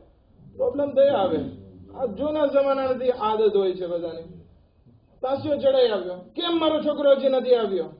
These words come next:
બધાય શાંત કર્યું, "કોણ આવશે?" ગાદી ના થાય. થોડી વાર થઈ એટલે મહેદી ઇબ્ને મંસૂર દરબારમાં હાજર થાય છે. ખુશ્બુ, સારા એવા કપડાં. મંસૂર દવાની કહે છે, "બેસ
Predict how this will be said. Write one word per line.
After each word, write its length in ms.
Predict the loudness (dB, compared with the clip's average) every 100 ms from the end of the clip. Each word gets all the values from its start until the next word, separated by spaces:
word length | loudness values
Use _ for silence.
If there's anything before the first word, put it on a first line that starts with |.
| _ _ -20 -20 -20 _ _ _
બધાય 240 | -12 -8 -8
શાંત 340 | -10 -12 -14
કર્યું, 260 | -14 -12 -10
"કોણ 220 | -8 -8
આવશે?" 300 | -10 -10 -10
ગાદી 240 | -8 -8
ના 160 | -10 -16
થાય. 180 | -20 -20 _ _ -20 -20 -14 -2
થોડી 200 | 4 4
વાર 220 | 4 0
થઈ 200 | 0 0
એટલે 500 | -2 -2 -6 -6 -14 -20 _ _ _ _ _ _ _ _ _ _ _ _ _ _ _ _ _ _
મહેદી 340 | -10 -6 -2 0
ઇબ્ને 300 | 0 -2 -10
મંસૂર 760 | -8 -12 -6 2 4 4 0 -6 -20 _ -10
દરબારમાં 600 | -8 -6 -6 -6 -6 -8
હાજર 380 | -10 -8 -10 -10
થાય 220 | -16 -16
છે. 200 | -16 -16
ખુશ્બુ, 540 | -12 -14 -14 -16 -14
સારા 300 | -12 -10 -8
એવા 180 | -6 -8
કપડાં. 680 | -12 -12 -10 -10 -10 -16 -20 -20 -20 _ _ _ _ _ _ _ _
મંસૂર 360 | -16 -10 -6 -4
દવાની 340 | -6 -8 -10
કહે 100 | -12
છે, 240 | -14 -16 -12
"બેસ 320 | -10 -10